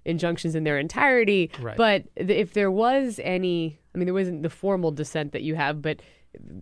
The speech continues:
Speaker 1: a lot of confusion over the per curiam. What does that mean? I was explaining it earlier. This is on behalf of the court, and that's
Speaker 2: Yeah.
Speaker 1: why it's nine zero. They're not actually ruling on the merits of the ban. But, um,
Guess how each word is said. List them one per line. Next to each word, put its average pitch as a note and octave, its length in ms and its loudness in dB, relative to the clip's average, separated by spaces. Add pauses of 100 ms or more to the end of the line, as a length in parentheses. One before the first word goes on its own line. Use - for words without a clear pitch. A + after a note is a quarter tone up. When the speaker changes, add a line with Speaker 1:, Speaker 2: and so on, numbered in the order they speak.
(500)
Speaker 1:
a E3 60 -4
lot F3+ 220 0
of F3+ 40 -6
confusion D#3 480 -6
over D3 360 -2
the C#3+ 400 -6 (160)
per F#3 120 -4
curiam. F3 380 -2
What D#3 120 -8
does C#3+ 100 -12
that C#3+ 120 -8
mean? F#3+ 240 -2
I D3+ 80 0
was D3 200 -6
explaining E3 400 0
it B2+ 60 -2
earlier. E3+ 360 2
This C#3+ 140 -4
is D3+ 60 -10
on C#3 120 -4
behalf D3 300 -6
of C#3+ 40 -8
the C3+ 60 -6
court, E3 380 -2
and F2 200 -10
that's D3 200 -4
Speaker 2:
Yeah. E3 40 -2
Speaker 1:
why D3+ 100 2
it's D3 120 -4
nine C#3 260 -4
zero. D3+ 220 -2
They're C#3 120 -4
not D3 180 -2
actually D3+ 260 -6
ruling D3 320 -2
on C#3 120 -4
the C3+ 40 -4
merits C#3 360 -4
of C3+ 80 -12
the C#3 60 -6
ban. D#3+ 360 0
But, G#3+ 280 0 (380)
um, E3+ 520 0